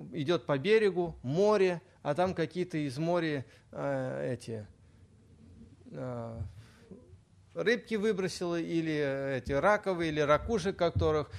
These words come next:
И один берет мальчик и забрасывает их обратно туда. Они, говорят, погибнут, и забрасывают. А их сотни здесь, тысячи. И другой взрослый человек идет и говорит: «Ты что делаешь-то?»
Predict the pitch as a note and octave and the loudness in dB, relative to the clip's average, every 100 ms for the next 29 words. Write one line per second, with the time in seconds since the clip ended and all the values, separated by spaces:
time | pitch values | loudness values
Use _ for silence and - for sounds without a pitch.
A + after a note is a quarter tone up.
0 | - F#3 A#3 C#4+ C#4+ D4 D#4 C4+ B3+ A#3+ | 2 8 8 6 2 4 4 6 6 6
1 | - A3+ D4 D#4+ C4+ B3 A#3+ B3+ - A#3+ | 4 -4 -2 4 6 8 8 6 6 2
2 | A#3+ A3+ A#3 A#3 A3 G#3 G#3+ G#3 G#3+ A3 | 4 4 6 6 8 6 6 -2 0 2
3 | B3 C4 C4 C4 C4 B3+ C#4 G#3+ E3 B3+ | 2 4 4 4 4 4 2 0 -2 -2
4 | C4 B3+ A3+ B3 A3 A3 B3+ - D#4 D#4 | 4 4 6 2 4 2 2 0 6 8
5 | - A3+ A3 G3+ - D#4 - G3+ D#3+ C#3 | 6 -2 0 -2 2 4 4 0 -4 -8
6 | - - A#3 B3+ D4 D#4+ C4+ D4+ D4+ D4 | -12 -4 0 2 4 4 4 6 4 4
7 | C#4+ C#4+ C#4+ C#4 C#4 C#4 D#4+ D4 D4 D4 | -2 4 4 4 0 0 0 2 2 2
8 | D#4+ - D4+ E4 D#4 G#3+ D3 - A2+ | 0 4 6 8 8 6 4 -2 -6